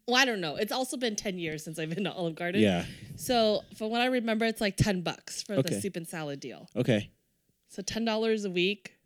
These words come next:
Speaker 1: fifty-two weeks.
Speaker 2: That's five hundred. That's pays for itself in a year if you went every day.
Speaker 1: If you, no, if you went once a week.
Speaker 2: Once a week. Oh yeah, you're right. You
Speaker 1: If
Speaker 2: go
Speaker 1: you
Speaker 2: once
Speaker 1: go once a week, you pay off your pass already.
Speaker 2: in a year. Wow.
Speaker 1: But you get it for life.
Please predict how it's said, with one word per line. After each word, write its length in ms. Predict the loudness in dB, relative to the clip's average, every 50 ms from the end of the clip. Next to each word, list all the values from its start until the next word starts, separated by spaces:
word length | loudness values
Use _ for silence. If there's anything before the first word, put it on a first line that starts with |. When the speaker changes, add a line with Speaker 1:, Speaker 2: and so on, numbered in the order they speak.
| _ -12
Speaker 1:
fifty-two 600 | -10 -10 -10 -6 -6 -6 -6 -4 -4 -4 -2 0
weeks. 580 | 0 0 0 0 -4 -6 -10 -10 -10 -10 -12 -14 -10
Speaker 2:
That's 160 | -8 -6 -4
five 220 | 0 2 2 4
hundred. 220 | 4 4 2 4 6
That's 260 | 6 6 6 6 6
pays 240 | 8 10 10 10 10
for 60 | 10
itself 260 | 10 12 10 10 10
in 60 | 10
a 20 | 10
year 300 | 12 12 12 12 10 8 4 -4 -6
if 120 | -4 0 2
you 80 | 4
went 120 | 6 6 8
every 140 | 8 8 8
day. 240 | 6 6 4 2 _ _ _ _ -6
Speaker 1:
If 140 | -6 -4 -4
you, 160 | -4 -4 -2 0
no, 160 | 2 2 2
if 160 | 2 0 0
you 100 | 0 0
went 160 | 0 0 0 0
once 160 | 0 0 0
a 60 | 0
week. 340 | 0 -2 -2 -2 -6 -12 -14 _ _ _ _ 4
Speaker 2:
Once 240 | 6 8 8 10
a 60 | 8 8
week. 180 | 8 8 6 6
Oh 100 | 4 4
yeah, 100 | 4 4
you're 160 | 4 4 4
right. 340 | 4 6 6 6 6 6 2 _ _
You 80 | 0 4
Speaker 1:
If 60 | 6
Speaker 2:
go 40 | 8 8
Speaker 1:
you 40 | 8
Speaker 2:
once 140 | 8 6
Speaker 1:
go 80 | 6 4
once 160 | 4 2 2
a 80 | 2 2
week, 260 | 2 2 0 0 -2
you 60 | -6
pay 240 | -6 -4 -2 0 0
off 200 | 0 0 -2 -4
your 60 | -8
pass 340 | -6 -2 -2 -2 -2 -4 -4 -4
already. 320 | -2 -2 -2 -4 -4 -2
Speaker 2:
in 100 | 0 2
a 40 | 4
year. 280 | 4 6 6 6 4 4
Wow. 680 | 2 2 2 2 2 2 2 2 2 0 0 -2 -4 -6
Speaker 1:
But 80 | -6 -6
you 80 | -4
get 80 | -6 -8
it 80 | -8
for 140 | -10 -10 -8
life. 420 | -6 -6 -4 -4 -4 -6 -8 -10